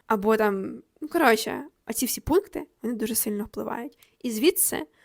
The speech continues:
випливає впевненість і відсутність сорому називати цінник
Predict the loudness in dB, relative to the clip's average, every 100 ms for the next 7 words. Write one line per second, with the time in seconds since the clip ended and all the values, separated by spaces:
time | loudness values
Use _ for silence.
0 | _ -6 0 2 2 0 -4 -10 -10 -4
1 | -2 -2 -4 -4 -4 -6 -10 -20 -6 -6
2 | -4 -8 -8 -8 -8 -10 -10 _ _ -6
3 | 0 4 6 6 2 0 -2 -4 -2 -2
4 | -2 -2 -6 -4 -4 -4 -4 -6 -6